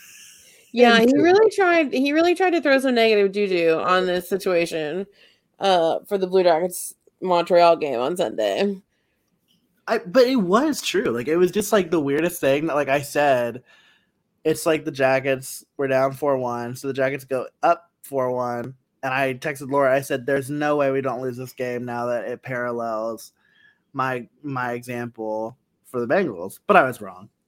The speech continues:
Speaker 1: I was wrong about that, and the Blue Jackets did win, although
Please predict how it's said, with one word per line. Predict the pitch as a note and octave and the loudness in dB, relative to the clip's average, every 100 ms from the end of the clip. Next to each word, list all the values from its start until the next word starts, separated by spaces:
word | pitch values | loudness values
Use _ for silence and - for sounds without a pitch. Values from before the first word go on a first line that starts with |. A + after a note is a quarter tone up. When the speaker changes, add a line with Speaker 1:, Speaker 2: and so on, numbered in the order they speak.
| - | -6
Speaker 1:
I | C3+ | -6
was | B2 | -4
wrong | A2+ A2 | -8 -8
about | A2+ A2 G#2+ | -6 -6 -4
that, | A2 G#2+ A#2 | -4 -2 -4
and | A#2+ | -6
the | |
Blue | B2 A2+ | -6 -6
Jackets | A2+ A2+ - | -6 -6 -6
did | A2+ | -6
win, | A#2+ B2 | -6 0
although | G3+ F#3 - C#4+ F4+ A#2 A#2+ | 0 -2 0 0 2 0 -2